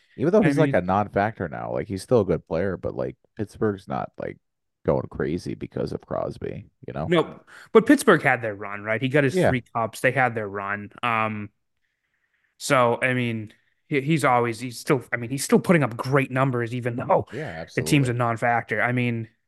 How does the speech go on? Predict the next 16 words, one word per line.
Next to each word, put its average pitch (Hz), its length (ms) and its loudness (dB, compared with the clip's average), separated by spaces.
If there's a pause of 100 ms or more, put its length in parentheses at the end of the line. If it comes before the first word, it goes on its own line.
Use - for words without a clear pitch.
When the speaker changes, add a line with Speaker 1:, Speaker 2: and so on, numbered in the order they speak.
(960)
Speaker 2:
but 117 220 2
hey, 226 320 6
you 151 100 4
know 175 80 6
who 180 80 6
bought 151 300 2
them? 139 160 2
John 143 240 2
Henry 160 320 0
and 131 100 0
the 117 60 -8
Fenway 160 360 -2
Group 120 220 -6
bought 127 220 -2
the 147 60 -2
Penguins. 107 600 -8